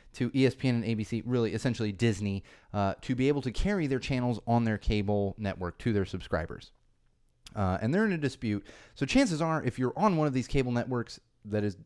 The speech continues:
currently disputing with Disney, uh, you could be in danger of losing E S P N and A B C very soon. Probably doesn't matter because I have a feeling Bob and Disney are just gonna pull all this stuff, and they're probably gonna do what C B S is doing,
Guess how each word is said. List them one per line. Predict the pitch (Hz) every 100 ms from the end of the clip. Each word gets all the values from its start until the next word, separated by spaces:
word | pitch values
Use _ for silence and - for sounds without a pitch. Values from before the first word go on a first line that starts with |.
| -
currently | 208 185 131
disputing | 101 - 214 139
with | 98
Disney, | 107 98 104 101 - - - -
uh, | 110 98
you | 127 180
could | 233 277
be | 262
in |
danger | 135 151 135
of | 117
losing | 127 151 143 139
E | 139
S | 143
P | - 143
N | 127
and | 113
A | 117
B | 110
C | 104 117 98
very | 113 117 113
soon. | - 190 185 175 - - - _ _ _ -
Probably | 262 285 247
doesn't | 180 120
matter | 123 147 147
because | 127 127 120
I |
have | 143 156
a |
feeling | 165 160 147 135 - 104 85 - -
Bob | 127 117 123 127 135 123
and | 110 107
Disney | 123 113 117 113
are | 110
just | 104 101
gonna | 107
pull | - 135
all | 110 117 131
this | 131
stuff, | - 143 - - -
and | 123 139
they're |
probably | 135 214 202
gonna | 156 135
do | 147
what | 131
C | - 147
B | 120 123
S | 123
is | 117
doing, | 120 120